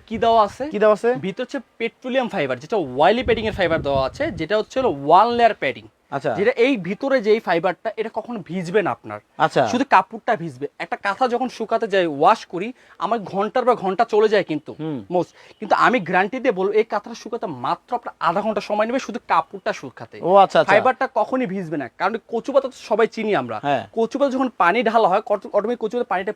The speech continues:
Speaker 1: পড়ে যায় ঝরে কিন্তু।
Speaker 2: রাইট।
Speaker 1: সেম এইটাই ফাইবারটা ব্যবহার করা হচ্ছে, ওয়ান লেয়ার প্যাডিং, কোনো ছিঁড়া নেই, কোনো ফাটা নেই, কোনো এক পর একটা লেয়ারের উপর just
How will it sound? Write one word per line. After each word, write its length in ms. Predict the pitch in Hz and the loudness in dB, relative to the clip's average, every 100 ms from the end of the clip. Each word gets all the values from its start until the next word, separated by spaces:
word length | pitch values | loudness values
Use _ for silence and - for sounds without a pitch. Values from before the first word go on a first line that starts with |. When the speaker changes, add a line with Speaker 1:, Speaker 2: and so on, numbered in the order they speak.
| - | -4
Speaker 1:
পড়ে 220 | 269 254 | -2 2
যায় 120 | 165 | 0
ঝরে 260 | 151 180 180 | 0 0 -2
কিন্তু। 240 | 143 123 | -4 2
Speaker 2:
রাইট। 280 | 151 139 104 - _ | 4 4 2 -12 _
Speaker 1:
সেম 200 | 294 285 - | -6 -4 -2
এইটাই 280 | 202 294 | -2 -2
ফাইবারটা 400 | 285 214 208 - | -2 0 0 -2
ব্যবহার 260 | 185 156 196 | 0 2 0
করা 100 | 220 | -2
হচ্ছে, 140 | 220 | -4
ওয়ান 420 | 220 139 139 185 247 | -4 0 4 4 6
লেয়ার 240 | 247 240 | 4 2
প্যাডিং, 260 | - 220 269 | 0 -6 -6
কোনো 240 | 220 220 - | -6 -8 -6
ছিঁড়া 260 | 226 240 | -2 0
নেই, 160 | 247 247 | 0 -4
কোনো 200 | 220 226 | -6 -8
ফাটা 280 | 214 196 233 | -6 -6 -6
নেই, 140 | 247 | -6
কোনো 180 | 240 247 | -8 -6
এক 320 | 208 180 226 - | -2 0 0 0
পর 80 | 254 - | -8 -4
একটা 320 | 190 _ 254 | -8 _ -2
লেয়ারের 340 | 175 180 208 | 0 0 0
উপর 160 | 233 285 | -4 -8
just 220 | 208 - | -12 -14